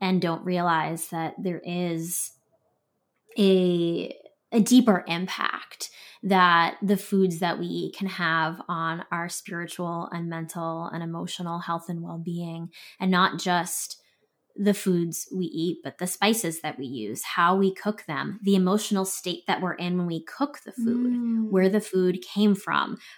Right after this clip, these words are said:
Speaker 1: Are we multitasking while we're eating? All of these processes affect the, the intake
Speaker 2: Mm.
Speaker 1: of our food and how it lands in our bodies. And as, as I've been saying,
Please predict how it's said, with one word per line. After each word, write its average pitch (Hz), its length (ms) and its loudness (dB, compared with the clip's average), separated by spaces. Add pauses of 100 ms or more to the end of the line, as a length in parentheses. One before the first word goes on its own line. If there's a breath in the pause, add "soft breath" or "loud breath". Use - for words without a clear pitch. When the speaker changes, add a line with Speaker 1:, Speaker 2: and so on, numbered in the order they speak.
(120 loud breath)
Speaker 1:
Are 185 180 2
we 202 160 4
multitasking 190 840 -2
while 160 200 -2
we're - 100 -6 (100)
eating? - 480 -8
All 185 320 4
of 175 140 -2
these 165 200 -8
processes 165 800 -8
affect - 580 -10 (420 soft breath)
the, 180 480 -6
the 185 120 -4
intake - 640 -8
Speaker 2:
Mm. 220 400 -4
Speaker 1:
of 156 460 -6 (100)
our 170 180 0
food 180 600 -6
and 170 120 -8
how 165 220 -8
it - 140 -12
lands 165 680 -10
in 165 200 -8
our 165 80 -6
bodies. 185 440 4
And 165 120 -4
as, 165 320 -6
as 175 160 -6
I've 160 160 -6
been 165 180 -8
saying, 190 540 -2